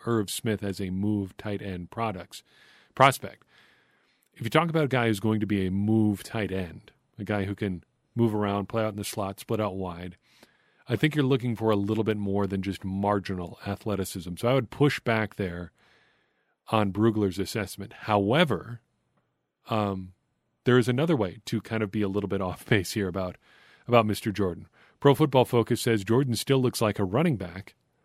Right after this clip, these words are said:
only now that running back is Derrick Henry. Jordan has a very clear path to success in a Shanahan-Kubiak scheme that runs its tight ends on a lot of drags,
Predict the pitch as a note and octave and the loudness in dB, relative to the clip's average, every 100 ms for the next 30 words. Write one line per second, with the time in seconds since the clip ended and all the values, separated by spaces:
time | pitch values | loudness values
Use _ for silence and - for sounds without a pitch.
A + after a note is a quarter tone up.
0 | _ - B2 B2 A2 A2+ C3+ B2+ A2 A2 | _ -2 2 4 4 4 4 4 2 2
1 | G#2 G2+ F#2+ G2+ G2+ F#2+ F#2+ D3+ A#2+ F#2 | 2 0 0 -2 0 0 0 0 0 -6
2 | - _ _ _ _ - B2+ C3 A#2 A2+ | -14 _ _ _ _ 0 2 4 2 2
3 | G#2+ A#2+ A2+ B2+ A2+ A2+ A#2 - B2 A2+ | 4 4 2 0 -2 -2 -4 -4 -8 -6
4 | - D3+ - A#2 G#2 - C3 A2+ F#2+ G#2+ | -4 -2 -2 -2 -2 -2 -2 -2 -2 -2
5 | G2+ A2+ G#2+ G2 - - D3+ A#2 G#2 G2 | -2 -2 0 -2 -4 -2 0 2 -2 0
6 | G#2 A2 A2+ - G#2+ G2+ F#2+ G2 A#2 G#2 | 0 0 -2 -2 -4 -4 -4 -6 -6 -6
7 | F#2 F2+ F#2 - A2+ B2 A#2+ - | -4 -4 -6 -2 0 2 0 -4